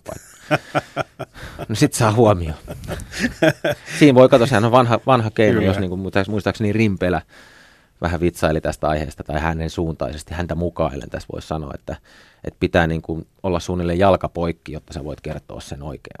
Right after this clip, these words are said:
Speaker 1: ongelman.
Speaker 2: Joo.
Speaker 1: Pitää olla, <laughs> että
Speaker 2: Kyllä,
Speaker 1: sitten, niin,
Speaker 2: kyllä,
Speaker 1: että
Speaker 2: ennen kuin huomioidaan ja
Speaker 1: Mm.
Speaker 2: kuunnellaan oikeasti. Ö, niin kuin tässä, kun tämä kokonaisuus, kun mietitään perhettä, että siinä kohtaa, kun lapsi syntyy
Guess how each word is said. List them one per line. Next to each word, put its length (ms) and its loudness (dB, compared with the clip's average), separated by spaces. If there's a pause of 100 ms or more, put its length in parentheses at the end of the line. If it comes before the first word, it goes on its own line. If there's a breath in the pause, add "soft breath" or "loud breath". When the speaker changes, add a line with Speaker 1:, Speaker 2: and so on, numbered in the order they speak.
Speaker 1:
ongelman. 280 -20 (340)
Speaker 2:
Joo. 180 -2
Speaker 1:
Pitää 240 0
olla, 120 -2 (140)
<laughs> 80 -10
että 180 -6
Speaker 2:
Kyllä, 200 -2 (100)
Speaker 1:
sitten, 180 -12
niin, 120 -8
Speaker 2:
kyllä, 200 -8
Speaker 1:
että 80 -10
Speaker 2:
ennen 140 -12
kuin 140 -8
huomioidaan 460 -12
ja 80 -18 (160)
Speaker 1:
Mm. 160 -2
Speaker 2:
kuunnellaan 360 -2
oikeasti. 520 -4 (440 loud breath)
Ö, 140 6 (140)
niin 200 -2
kuin 120 -4
tässä, 180 0
kun 160 -6 (520 loud breath)
tämä 160 4
kokonaisuus, 640 2
kun 180 -14
mietitään 340 -4
perhettä, 580 -4 (420 loud breath)
että 220 -8
siinä 180 4
kohtaa, 360 2
kun 140 -2
lapsi 280 0
syntyy 680 -2